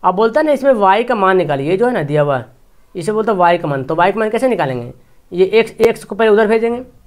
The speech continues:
तो हम देखो बी वाई लिखते हैं, सही, ठीक है। सी को उधर भेजेंगे, तो सी क्या बन जाएगा? आपका बन जाएगा, सी बन जाएगा माइनस में, और चूँकि सी प्लस में बन जाएगा माइनस में, और एक्स प्लस में बन जाएगा माइनस में।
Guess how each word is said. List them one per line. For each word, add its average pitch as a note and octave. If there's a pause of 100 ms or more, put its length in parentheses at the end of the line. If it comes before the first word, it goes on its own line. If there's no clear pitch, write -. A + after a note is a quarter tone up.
(400)
तो G3+
हम G#3
देखो F3
बी F3+
वाई F3+
लिखते D#3+
हैं, C#3
सही, B2+ (420)
ठीक E3
है। A3+ (1000)
सी A#3
को A#3+
उधर A#3+
भेजेंगे, B3+ (540)
तो E3
सी G#3+
क्या B3+
बन A#3+
जाएगा? D3
आपका C#3
बन F3
जाएगा, F3+
सी F3+
बन F#3+
जाएगा F3+
माइनस A3+
में, A#3 (360)
और F#3 (300)
चूँकि E3+
सी F3+
प्लस A3
में G#3+
बन G3
जाएगा F3
माइनस A3
में, A#3 (280)
और E3+
एक्स G#3+
प्लस G#3
में G#3
बन G3+
जाएगा G#3
माइनस D3
में। D3